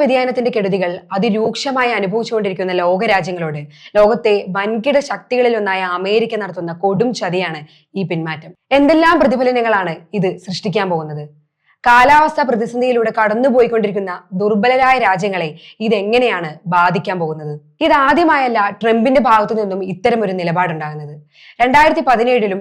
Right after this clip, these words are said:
ട്രംപ് അധികാരത്തിലേറിയപ്പോൾ ആദ്യം ചെയ്തത് ഇത് തന്നെയായിരുന്നു. രണ്ടായിരത്തി പതിനാറിലെ പാരീസ് ഉടമ്പടിയുടെ ഭാഗമായി അന്നത്തെ യു എസ് പ്രസിഡന്റ് ബരാക് ഒബാമയുടെ നേതൃത്വത്തിൽ വികസ്വര രാജ്യങ്ങൾക്ക് കാലാവസ്ഥാ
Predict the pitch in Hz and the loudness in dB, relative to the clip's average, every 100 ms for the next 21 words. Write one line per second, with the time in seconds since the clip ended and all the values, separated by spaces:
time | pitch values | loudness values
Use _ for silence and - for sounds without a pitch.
0 | - - 226 233 226 202 233 233 233 196 | -10 -4 0 2 2 4 2 2 0 -2
1 | 185 175 165 165 - 202 220 233 233 202 | -2 -4 -10 -10 -2 2 4 2 0 -2
2 | 175 160 147 185 175 180 175 160 147 147 | -2 -4 -8 -8 -6 -4 -4 -6 -8 -12
3 | 151 _ 262 277 320 302 294 269 269 240 | -14 _ 0 4 4 4 2 2 2 0
4 | 214 208 208 214 226 277 285 254 240 240 | 0 -2 4 6 6 4 0 -2 0 0
5 | 190 202 190 185 165 175 170 226 240 269 | 0 -2 -2 -2 -2 -6 -6 -4 0 2
6 | 269 214 226 247 285 - 220 - 202 185 | 2 2 -2 2 0 0 -10 -6 -6 -2
7 | 190 208 226 247 226 214 214 220 208 185 | 2 4 4 2 2 2 2 0 -2 -4
8 | 175 170 165 175 - - _ 233 220 269 | -6 -8 -8 -10 -12 -20 _ 0 2 2
9 | 311 311 262 208 233 208 190 196 202 196 | 2 2 2 2 -2 -2 -4 -8 -2 0
10 | 208 240 247 262 | 4 2 2 2